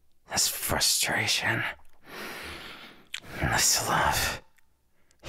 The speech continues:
you need to take some responsibility. At least a little bit. No, I can't look at anyone else. I can't even try. Makes me sick looking at them.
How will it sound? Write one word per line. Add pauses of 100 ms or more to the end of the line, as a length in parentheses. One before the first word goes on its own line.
you
need
to
take
some
responsibility. (1200)
At
least
a
little
bit. (2500)
No,
I
can't
look
at
anyone
else. (1200)
I
can't
even
try. (760)
Makes
me
sick
looking
at
them.